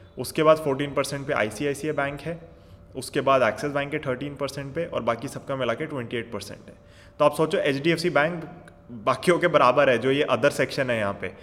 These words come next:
तो आप इन तीन बैंक्स को छोड़ दो, तो एचडीएफ़सी बैंक और बाकी सारे बैंक्स मिलके बराबर दे रहे हैं।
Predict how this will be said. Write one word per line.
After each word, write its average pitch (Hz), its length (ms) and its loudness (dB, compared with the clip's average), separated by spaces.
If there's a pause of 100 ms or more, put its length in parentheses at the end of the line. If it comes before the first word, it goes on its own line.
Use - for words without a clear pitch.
(180)
तो 139 60 0
आप 135 100 -4
इन 156 180 -2
तीन 175 320 -4
बैंक्स 165 240 0
को 170 120 0
छोड़ 143 240 0
दो, 165 120 0
तो 180 80 0
एचडीएफ़सी 156 400 0
बैंक 147 300 0
और 170 80 2
बाकी 135 260 0
सारे 147 240 0
बैंक्स 143 300 -4
मिलके 139 220 -6
बराबर 117 360 0
दे 101 140 -4
रहे - 100 -10
हैं। - 100 -16